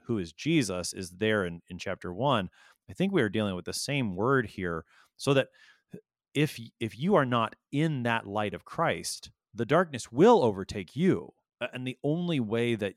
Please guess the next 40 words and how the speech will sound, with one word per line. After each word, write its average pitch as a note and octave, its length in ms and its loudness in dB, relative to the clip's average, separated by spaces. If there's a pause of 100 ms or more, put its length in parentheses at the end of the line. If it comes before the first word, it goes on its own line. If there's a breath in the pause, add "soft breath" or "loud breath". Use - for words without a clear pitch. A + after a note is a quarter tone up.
you C#3 320 0
are G#2 120 4
not F#2 340 -4
overcome F#2 680 -6
or F2+ 140 -8
overtaken F2 720 -8
by E2+ 200 -2
the E2 120 -14
darkness E2+ 480 -10
is G#2 80 -8
to G#2 140 -6
be G2+ 280 -8
in B2+ 200 0
the G#2 80 -2
light, F#2 340 -4
who G#2+ 160 -8
is F2+ 300 -10
Christ. - 520 -2 (400 loud breath)
I B2 40 -2
mean, B2+ 180 -4
I A#2 60 -4
think B2+ 160 -4
that A2 100 2
really A2 140 -2
strengthens A#2 640 -4
the, F2+ 220 -6 (200)
the G#2 80 -6
sense G2+ 220 -6
of - 80 -12 (120)
urgency B2+ 580 0
and F#2+ 120 -6
the F2 60 -6
warning G2 520 -2
that's E2+ 140 -14
present F#2+ 380 -8
in F2 80 -12
these E2+ 180 -16
words F2 180 -12
of D#2+ 120 -20
Jesus. - 480 -16